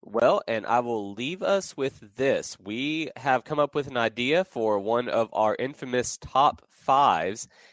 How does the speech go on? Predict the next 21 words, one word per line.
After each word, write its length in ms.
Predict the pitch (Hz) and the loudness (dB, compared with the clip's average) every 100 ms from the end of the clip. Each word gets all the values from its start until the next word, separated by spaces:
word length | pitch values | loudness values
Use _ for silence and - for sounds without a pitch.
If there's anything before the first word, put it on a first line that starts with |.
| _ - | _ -2
And 580 | 113 117 117 117 113 107 | 0 2 4 4 2 -2
what 280 | 101 117 | 0 0
we 220 | 98 117 110 | 0 -6 -4
wanted 400 | 98 117 170 - | -2 -2 -2 -8
to 260 | - 160 | -8 -10
do 420 | 139 139 147 151 147 | -8 -6 -4 -4 -6
for 500 | - 123 120 113 110 | -4 0 0 0 -2
next 500 | 104 123 156 - 117 | -2 -2 -2 -8 -8
week 380 | 110 104 101 _ - _ | -4 -4 -6 _ -20 _
is 260 | 117 117 - | -6 -4 -2
to 120 | 113 | -4
have 720 | 101 123 123 117 110 104 92 - | 0 2 4 4 4 2 -4 -16
the 160 | 107 101 | -10 -10
three 280 | - 131 185 | -8 -4 -2
of 120 | 160 | 2
us 320 | 165 180 - - | 2 2 -2 -8
and 180 | 104 - | -8 -2
all 280 | 117 147 95 | 0 2 0
of 100 | 131 | -2
the 100 | 127 | -4
listeners 600 | 139 170 - 98 90 | -2 -4 -6 -8 -8